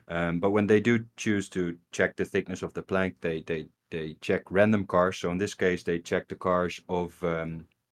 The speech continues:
of four different teams. So they took, uh, Verstappen's car, uh, the first Red Bull. Um,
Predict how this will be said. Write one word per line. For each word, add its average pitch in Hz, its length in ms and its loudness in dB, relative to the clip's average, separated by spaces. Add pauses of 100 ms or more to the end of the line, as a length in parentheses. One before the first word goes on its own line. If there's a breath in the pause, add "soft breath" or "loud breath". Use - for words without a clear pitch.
(280)
of - 100 -8
four 110 240 6
different 101 300 0
teams. 123 320 0
So 92 100 -2
they 92 120 -2
took, 98 320 -6
uh, 87 100 0
Verstappen's 101 520 0
car, 117 380 2 (120)
uh, 80 180 -14
the - 80 -14
first 90 280 -6
Red 98 200 0
Bull. 123 220 0 (380 loud breath)
Um, 85 480 -2